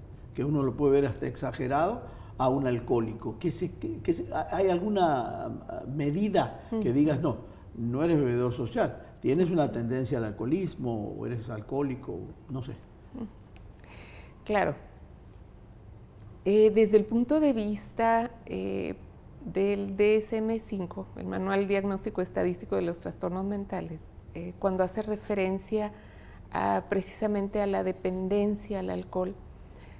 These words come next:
Speaker 2: señala diferentes criterios. Uno de ellos es, eh,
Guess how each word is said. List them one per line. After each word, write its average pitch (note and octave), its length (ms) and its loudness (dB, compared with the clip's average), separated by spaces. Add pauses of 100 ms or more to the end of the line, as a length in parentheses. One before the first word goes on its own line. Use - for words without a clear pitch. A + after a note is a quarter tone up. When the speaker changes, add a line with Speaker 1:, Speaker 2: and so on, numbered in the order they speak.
(100)
Speaker 2:
señala G#3+ 960 4
diferentes G3 600 -2
criterios. G3 920 0 (160)
Uno A3 320 0
de G#3 320 4
ellos A3 520 0 (120)
es, G3 500 -2
eh, G3 440 -2